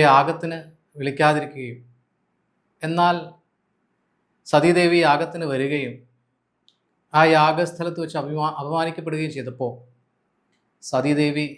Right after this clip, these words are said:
പ്രാണത്യാഗം ചെയ്തു. അത് സഹിക്കാതെ വന്ന ശിവൻ ദക്ഷനെ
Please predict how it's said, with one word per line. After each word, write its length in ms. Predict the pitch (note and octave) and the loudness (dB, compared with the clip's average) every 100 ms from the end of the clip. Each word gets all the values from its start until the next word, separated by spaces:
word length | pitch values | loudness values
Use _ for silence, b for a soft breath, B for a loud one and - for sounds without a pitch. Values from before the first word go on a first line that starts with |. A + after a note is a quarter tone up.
| _ _ _ _ _ _ - | _ _ _ _ _ _ -2
പ്രാണത്യാഗം 640 | C#3 C#3+ D3 D3+ C#3+ D3 C3+ | 0 2 0 -2 -2 -4 -8
ചെയ്തു. 180 | B2+ B2+ _ _ _ _ _ _ _ _ _ _ _ _ _ _ _ _ _ _ _ - | -12 -12 _ _ _ _ _ _ _ _ _ _ _ _ _ _ _ _ _ _ _ 2
അത് 220 | E3 F#3 F#3+ - | 6 6 4 2
സഹിക്കാതെ 500 | D#3+ D#3+ F3 F3+ F3 | 0 2 2 2 2
വന്ന 240 | E3+ E3+ E3+ E3+ - _ _ - | -4 -6 -8 -8 -12 _ _ -20
ശിവൻ 340 | - C#3 D3 D3+ _ _ _ _ _ _ _ _ _ _ _ _ _ _ _ - | -10 -4 -4 -6 _ _ _ _ _ _ _ _ _ _ _ _ _ _ _ -2
ദക്ഷനെ 480 | C#3+ C#3+ F3 E3 | -2 0 0 0